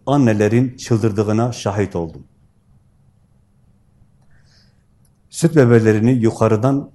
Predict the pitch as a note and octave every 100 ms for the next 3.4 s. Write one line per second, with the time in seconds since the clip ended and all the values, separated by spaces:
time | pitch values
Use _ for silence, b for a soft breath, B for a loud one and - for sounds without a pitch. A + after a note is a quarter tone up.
0 | - G#2 - C#3 C3 A2+ G#2+ G#2 G#2 -
1 | A2+ A2+ B2+ - G#2+ G#2+ A2+ G#2+ C3 A#2
2 | B2+ C#3 B _ A#2 C#3+ C3+ A2+ G#2 G#2
3 | A#2 A#2 D3 -